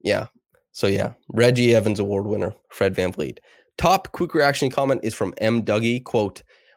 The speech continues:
"Wow, Hawks lineup without Trae defensively looks pretty decent.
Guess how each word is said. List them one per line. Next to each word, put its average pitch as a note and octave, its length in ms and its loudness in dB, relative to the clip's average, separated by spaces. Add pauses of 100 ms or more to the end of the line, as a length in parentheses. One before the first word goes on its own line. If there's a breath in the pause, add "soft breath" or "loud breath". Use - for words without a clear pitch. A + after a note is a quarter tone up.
"Wow, A2+ 260 2
Hawks G#2+ 320 0
lineup A#2+ 300 0
without G#2+ 300 0
Trae G#2+ 200 0
defensively A#2+ 560 -2
looks A#2 220 -2
pretty A2+ 240 -2
decent. G#2 500 -6